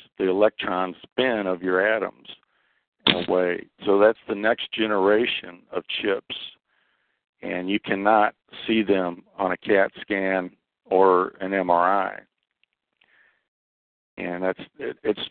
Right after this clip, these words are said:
progressing very quickly and very dangerously.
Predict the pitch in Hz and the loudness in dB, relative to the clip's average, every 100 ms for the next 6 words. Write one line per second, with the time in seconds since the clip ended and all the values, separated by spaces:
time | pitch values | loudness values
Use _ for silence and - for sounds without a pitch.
0 | - 98 107 131 135 117 98 90 104 104 | -10 -2 6 6 6 -4 -8 -4 -2 -2
1 | - - 110 - 98 87 90 87 98 101 | -4 0 0 0 -6 -4 -8 -4 0 0
2 | 90 92 98 95 90 82 - - | 0 -6 -8 -8 -10 -10 -14 -16